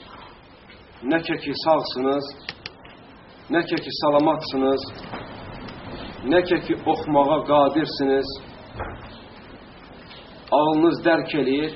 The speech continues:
tövhidi öyrənin. Tövhidi öyrənin və onu öyrətin və əməl edin. Allah Teala Qurani Kərimdə buyurur:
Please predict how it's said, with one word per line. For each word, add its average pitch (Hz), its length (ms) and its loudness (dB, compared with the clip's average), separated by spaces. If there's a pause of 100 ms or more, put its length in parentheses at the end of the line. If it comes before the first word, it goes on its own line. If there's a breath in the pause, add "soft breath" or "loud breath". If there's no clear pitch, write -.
(1200)
tövhidi 127 380 -2
öyrənin. 107 440 -2 (1700)
Tövhidi 143 440 0 (460)
öyrənin 143 540 2 (1300)
və 117 140 2
onu 147 260 2 (160)
öyrətin 135 520 2 (1700)
və 131 220 0
əməl 143 300 0
edin. 104 260 -4 (2000)
Allah 156 300 2
Teala 156 220 2
Qurani 143 340 2
Kərimdə 127 380 0
buyurur: 120 360 0